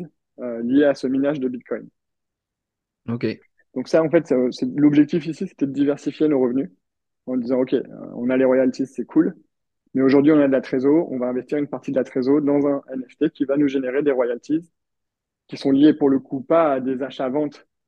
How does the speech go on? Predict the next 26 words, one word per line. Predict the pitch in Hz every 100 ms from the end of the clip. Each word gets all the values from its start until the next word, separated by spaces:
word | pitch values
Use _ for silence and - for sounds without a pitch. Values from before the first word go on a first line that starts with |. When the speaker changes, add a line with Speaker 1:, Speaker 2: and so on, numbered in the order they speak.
| _
Speaker 1:
de | 131 131
N | 123
F | 127
T, | 175 196
mais | 143
qui | -
sont | - 127
liées | 127 135
vraiment | 123 143
à | 143
du | 127
minage | 131 135 139
de | 123
Bitcoin. | 117 - 120 - _ _ _ _ _ _ _ -
Speaker 2:
Ouais, |
je | 117
me | 107
souviens | 120 120
qu'à | 117
une |
époque, | 104 101 123
il | 104
y |
avait | 104
le | 101 95
nœud, | 104 113 110 101 98